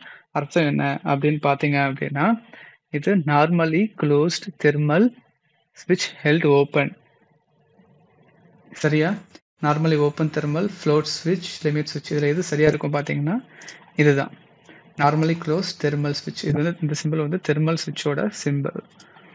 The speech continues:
அடுத்தது இது என்ன mean பண்ணுது அப்படின்னா fuse. நம்மளுக்கு பார்த்தாலே தெரியும். Fuse நான் கொடுக்குறேன், என்ன பார்க்கலாமா? Great. சரி,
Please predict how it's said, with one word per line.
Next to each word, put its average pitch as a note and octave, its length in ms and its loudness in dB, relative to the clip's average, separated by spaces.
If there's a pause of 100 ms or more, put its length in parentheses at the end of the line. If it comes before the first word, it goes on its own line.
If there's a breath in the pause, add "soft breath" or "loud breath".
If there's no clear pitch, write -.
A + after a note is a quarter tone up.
(220 loud breath)
அடுத்தது F3 640 2
இது E3 200 4
என்ன F3 300 6
mean D#3 220 2
பண்ணுது D3 360 -2
அப்படின்னா C#3+ 440 -4 (600 soft breath)
fuse. - 420 2
நம்மளுக்கு C#3+ 240 -2
பார்த்தாலே D3 380 0
தெரியும். C#3 500 -2 (280)
Fuse D#3 260 -2
நான் C#3+ 180 -2
கொடுக்குறேன், D3 280 -6
என்ன D3 180 -4
பார்க்கலாமா? D3 600 -8
Great. D3 440 -2 (840 loud breath)
சரி, D3+ 400 -4